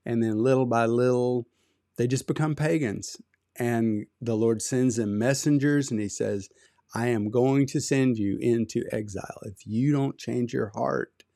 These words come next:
and follow me." 'Cause you can't just be blessed. You gotta be blessable.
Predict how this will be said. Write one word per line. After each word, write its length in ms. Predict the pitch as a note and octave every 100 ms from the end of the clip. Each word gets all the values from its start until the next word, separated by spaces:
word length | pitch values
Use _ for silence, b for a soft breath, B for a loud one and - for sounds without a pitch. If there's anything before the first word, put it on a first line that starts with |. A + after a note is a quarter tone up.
| _ _ _ -
and 200 | A2+ F2
follow 600 | - - C3+ D3+ C#3 G2
me." 480 | F#2 - - - - _ _ _ _ -
'Cause 140 | C3
you 80 | B2+
can't 220 | C3 F#3+
just 180 | C#3+ C3
be 100 | B2+
blessed. 480 | A2 B2 D3+ E2+ -
You 60 | A2
gotta 180 | A2+
be 120 | G#2 G2+
blessable. 840 | A2+ A#2 A2+ - D#2 G#2 B2 F#2